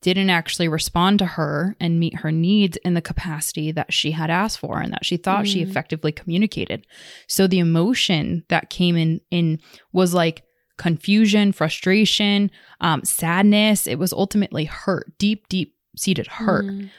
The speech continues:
Speaker 1: But the, the in-between was her inner critic that came in and said, "You're worthless. You're not enough.
Speaker 2: Mm.
Speaker 1: And so you should have done X, Y, and Z instead of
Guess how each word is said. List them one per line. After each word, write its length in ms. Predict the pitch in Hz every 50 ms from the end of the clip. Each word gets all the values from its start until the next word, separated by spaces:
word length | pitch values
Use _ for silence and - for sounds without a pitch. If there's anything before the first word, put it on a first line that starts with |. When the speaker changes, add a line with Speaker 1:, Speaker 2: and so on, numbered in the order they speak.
| - _ _ -
Speaker 1:
But 200 | 190 185 - 175
the, 300 | 185 180 170 - - 165
the 160 | 170 180 - - 196
in-between 800 | 214 226 214 202 190 160 - - 208 226 240 233 214 190 185
was 160 | 180 180 165 -
her 180 | - 175 - -
inner 220 | 175 170 151 147
critic 480 | - - - - 214 - 262 220 - -
that 200 | 175 156 156 -
came 280 | - 170 160 156 160
in 120 | 156 156 151
and 140 | 160 165
said, 280 | - - 180 165 160 156 - - _ _ _ _
"You're 240 | _ 165 165 170 175
worthless. 800 | 170 165 156 175 175 - - - - 170 220 - - - - - - - - _ _ _ _
You're 120 | - 175 180
not 200 | 175 160 160 156
enough. 600 | 156 165 160 143 135 151 226 - - _ - - - - - - _ _ _ -
Speaker 2:
Mm. 460 | 226 208 208 202 196 202 202 202 196 _ _ _ _ -
Speaker 1:
And 160 | 196 202 185
so 80 | - 196
you 160 | 196 190 185
should 340 | 165 - - - 202 214 220
have 380 | 202 170 165 170 196 202 - - _ _ _ _ _ _ _ -
done 280 | 180 180 180 180 185 185 - -
X, 260 | 196 - - - -
Y, 300 | 175 170 175 170 165 165
and 180 | - 170 175
Z 340 | 160 170 202 196 - - 180 - - - - - - _ _ _ - _ _ _ _ _ -
instead 380 | 202 185 - - - 190 180
of 200 | 180 175 165 -